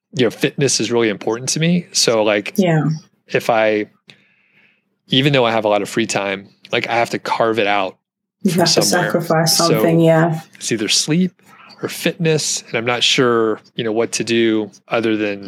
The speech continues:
Speaker 2: Yeah.
Speaker 1: you know, keep punting it ahead, which is not, <laughs>
Speaker 2: It's
Speaker 1: that's not a
Speaker 2: tough.
Speaker 1: solution.
Speaker 2: Yeah.
Speaker 1: So.
Speaker 2: I had, I had that issue as well, 'cause I would go to the gym in the early morning or, or late at night, but then when, when I've got these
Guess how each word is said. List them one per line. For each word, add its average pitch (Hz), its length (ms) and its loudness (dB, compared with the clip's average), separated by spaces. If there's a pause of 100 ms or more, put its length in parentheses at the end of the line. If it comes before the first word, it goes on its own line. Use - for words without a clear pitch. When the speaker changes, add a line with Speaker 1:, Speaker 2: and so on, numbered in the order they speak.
Speaker 2:
Yeah. 165 640 4
Speaker 1:
you 101 80 -6
know, 104 60 -4
keep - 280 -8
punting 110 360 -6
it 101 100 -4
ahead, 101 320 0
which 101 160 -2
is 113 140 -6
not, 113 260 -4 (100)
<laughs> - 120 -20
Speaker 2:
It's - 240 -10
Speaker 1:
that's - 260 -2
not 175 80 2
a 165 40 2
Speaker 2:
tough. 160 100 0
Speaker 1:
solution. 113 540 -2 (680)
Speaker 2:
Yeah. 190 200 4
Speaker 1:
So. 170 320 2 (460)
Speaker 2:
I 180 100 -2
had, 185 220 2
I 208 180 4
had 196 120 0
that - 180 2
issue 202 280 2
as 180 120 2
well, 185 180 2
'cause 180 140 0
I 180 100 4
would 190 220 0
go 175 380 2 (300)
to 180 120 0
the 175 140 2
gym 170 640 0
in 190 220 2
the 175 140 0
early 185 300 2
morning 175 520 0
or, 165 320 0
or 165 140 2
late 170 220 2
at 170 160 0
night, 175 240 0
but 170 100 0
then 180 160 0
when, 180 300 -2 (240)
when 185 160 2
I've 175 160 0
got 185 300 0 (200)
these 190 220 0